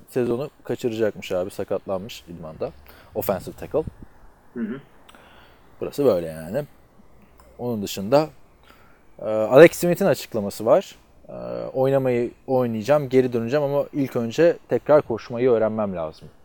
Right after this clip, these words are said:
Speaker 1: demiş
Speaker 2: Ben
Speaker 1: yani.
Speaker 2: okudum da sallamamıştım açıkçası o haberi.
Speaker 1: Abi, sakatlığı
Speaker 2: Paylaştığın için teşekkür
Speaker 1: sa-,
Speaker 2: ederim.
Speaker 1: sakatlığının ciddiliği yani. Hani,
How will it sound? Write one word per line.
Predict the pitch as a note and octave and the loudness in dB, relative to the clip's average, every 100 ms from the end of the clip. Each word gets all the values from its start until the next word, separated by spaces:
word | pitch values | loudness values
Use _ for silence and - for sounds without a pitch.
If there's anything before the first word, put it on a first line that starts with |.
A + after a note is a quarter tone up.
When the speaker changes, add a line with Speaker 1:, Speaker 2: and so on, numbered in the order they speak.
| - _ _ _ - | -20 _ _ _ -18
Speaker 1:
demiş | - - - F2+ B2+ | -14 -12 -8 -4 -2
Speaker 2:
Ben | |
Speaker 1:
yani. | D3 | 2
Speaker 2:
okudum | D#3+ D#3+ E3+ | 4 6 8
da | D3 | 8
sallamamıştım | - C#3+ D3+ C#3+ B2+ - B2+ | 8 8 8 6 0 -6 -8
açıkçası | A#2+ E3 F#3 G#3+ | 2 4 6 6
o | - | 6
haberi. | F#3+ D#3 - | 6 4 4
Speaker 1:
Abi, | G#2 A2+ | 2 2
sakatlığı | G#2 A#2 A2 C#3 G3 | 2 0 4 4 6
Speaker 2:
Paylaştığın | G3+ F3 D#3 E3+ D3+ | 6 6 4 -2 -8
için | - | -10
teşekkür | - - D3 - E3+ | -6 -4 -4 2 4
Speaker 1:
sa-, | B2+ | 4
Speaker 2:
ederim. | C3+ | 0
Speaker 1:
sakatlığının | - C3 C3+ B2 C#3 C3 D#3 | -2 -2 0 0 0 -2 -4
ciddiliği | C3 B2 B2+ B2 B2 A#2+ | -4 -6 -4 -6 -4 -4
yani. | G#2+ F#2 F2 | -4 -4 -6
Hani, | G2+ A2 | -4 -4